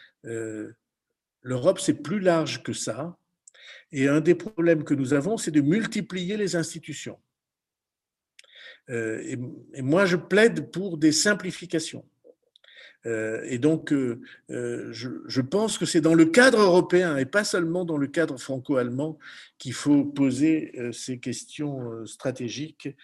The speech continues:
euh, en matière de recherche. Et il y a un commissaire européen, euh, qui est, qui est venu me voir, qui s'appelle monsieur Šefčovič et qui a tout à fait l'intention, euh, que nous initions un travail en commun sur la prospective,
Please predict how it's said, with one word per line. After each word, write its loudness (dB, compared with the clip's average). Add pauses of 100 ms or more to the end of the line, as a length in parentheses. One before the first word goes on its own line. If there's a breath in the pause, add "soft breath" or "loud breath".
(420 loud breath)
euh, -8
en -12
matière -6
de -8
recherche. -6
Et 0
il -10
y 4
a 2
un 0
commissaire 0
européen, -2 (840 loud breath)
euh, -4 (160)
qui -8
est, -6
qui -6
est -4
venu -4
me -4
voir, -4
qui -14
s'appelle -6
monsieur -10
Šefčovič -8 (400 loud breath)
et -8
qui -6
a -4
tout -10
à 2
fait -2
l'intention, -6 (140)
euh, -10 (100)
que -4
nous -6 (540 soft breath)
initions -2
un -6
travail -2
en -4
commun -2
sur -6
la -2
prospective, -10